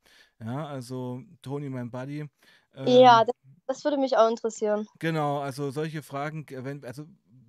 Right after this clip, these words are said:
Speaker 1: das Format hier, was wir hier grad machen, da interviewe ich eigentlich jetzt Leute, die ich hier einlade. Und, äh, wenn ich mit Toni online gehe, dann können wir auch gern viel mehr über mich reden. Das war jetzt an Max gerichtet. Okay,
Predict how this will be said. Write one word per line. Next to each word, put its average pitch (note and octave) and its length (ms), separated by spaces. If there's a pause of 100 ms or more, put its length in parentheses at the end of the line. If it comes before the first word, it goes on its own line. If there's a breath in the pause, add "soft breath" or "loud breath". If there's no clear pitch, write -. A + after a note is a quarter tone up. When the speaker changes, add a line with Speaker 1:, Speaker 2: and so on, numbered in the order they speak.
(140)
Speaker 1:
das D#3 180
Format D3 400
hier, D#3 100
was D3+ 160
wir D#3 120
hier D3 60
grad C#3+ 240
machen, C#3+ 380 (140)
da B2+ 160
interviewe C#3+ 440
ich C3 140
eigentlich C3 420
jetzt B2 200
Leute, C3 220
die B2 120
ich A#2+ 80
hier A#2 120
einlade. C#3 500 (760 soft breath)
Und, C3 600
äh, B2 380
wenn B2 140
ich A#2 120
mit A#2+ 140
Toni C3+ 260
online B2+ 360
gehe, A#2 380 (140)
dann A2+ 320 (100)
können A#2+ 240
wir B2 100
auch A2 160
gern A2+ 260
viel B2 240
mehr B2 200
über B2 180
mich B2 220
reden. G#2 340 (200)
Das - 200
war A2 100
jetzt G#2+ 100
an G2+ 100
Max G#2 240
gerichtet. G2+ 420 (880)
Okay, F3+ 320